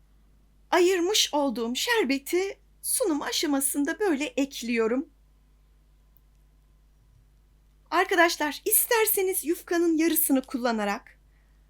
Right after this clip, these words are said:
daha küçük bir pişirme kabında ya da tamamını kullanarak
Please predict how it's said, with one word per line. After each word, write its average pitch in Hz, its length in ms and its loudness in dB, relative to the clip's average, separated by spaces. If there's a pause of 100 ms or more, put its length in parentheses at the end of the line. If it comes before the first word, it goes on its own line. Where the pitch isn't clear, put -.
(760)
daha 466 280 -2
küçük 381 360 -4
bir 311 160 2
pişirme 262 400 0
kabında 233 680 0 (440)
ya 339 140 0
da 403 120 2
tamamını 311 580 2
kullanarak 254 720 0